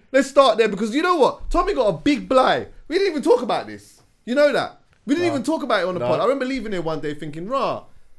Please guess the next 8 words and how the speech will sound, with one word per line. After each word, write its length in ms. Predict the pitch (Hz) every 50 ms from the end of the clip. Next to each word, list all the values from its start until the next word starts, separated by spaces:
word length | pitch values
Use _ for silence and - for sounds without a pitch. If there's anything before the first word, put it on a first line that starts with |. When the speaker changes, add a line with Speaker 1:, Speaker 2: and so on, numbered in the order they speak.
| - - -
Speaker 1:
man 160 | 262 302 302
didn't 140 | 320 294 262
even 120 | 262 240
talk 140 | 202 233 -
about 280 | 214 208 196 185 - -
Tommy." 400 | - 247 254 233 175 117 101 - _ _ _ _ _ _ _ _ -
Tommy, 560 | - 311 330 302 262 202 175 175 202 - - - - - - - - - - - - - - _ - _ _ _ _ _ _ _
Tommy, 500 | - 254 262 339 311 156 131 123 123 -